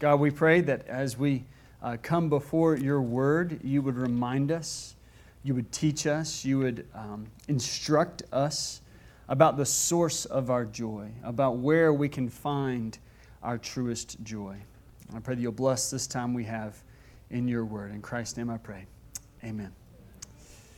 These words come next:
I, uh, spent a little bit of time this week reading about the security detail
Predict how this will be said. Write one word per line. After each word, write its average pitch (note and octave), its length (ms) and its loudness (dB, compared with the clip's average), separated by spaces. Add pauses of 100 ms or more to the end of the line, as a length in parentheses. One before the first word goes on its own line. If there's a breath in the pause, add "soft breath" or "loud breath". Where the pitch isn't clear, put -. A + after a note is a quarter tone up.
(720 soft breath)
I, E3 260 8
uh, D3+ 160 8
spent F#3+ 280 4
a D#3 40 4
little F3 200 6
bit E3+ 140 10
of D#3 60 4
time E3 220 2
this D#3+ 200 0
week E3 160 4
reading E3+ 400 6
about C#3 480 6
the C#3 300 2
security G3 1120 4 (180)
detail C#3+ 1000 4